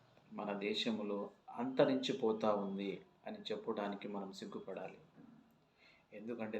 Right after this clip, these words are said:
దైనందిన జీవితంలో ప్రతి ఒక్కరూ కూడా మనిషి డబ్బు, దుర ఆలోచన ఈ రెండు మీదే ప్రయాణం చేస్తున్నాడు. ఈ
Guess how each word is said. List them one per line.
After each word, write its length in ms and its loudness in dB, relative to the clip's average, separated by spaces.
దైనందిన 440 6
జీవితంలో 600 2
ప్రతి 220 2
ఒక్కరూ 320 6
కూడా 300 4
మనిషి 600 0
డబ్బు, 340 4
దుర 140 2
ఆలోచన 420 4
ఈ 100 4
రెండు 220 8
మీదే 260 10
ప్రయాణం 360 10
చేస్తున్నాడు. 580 -2
ఈ 120 2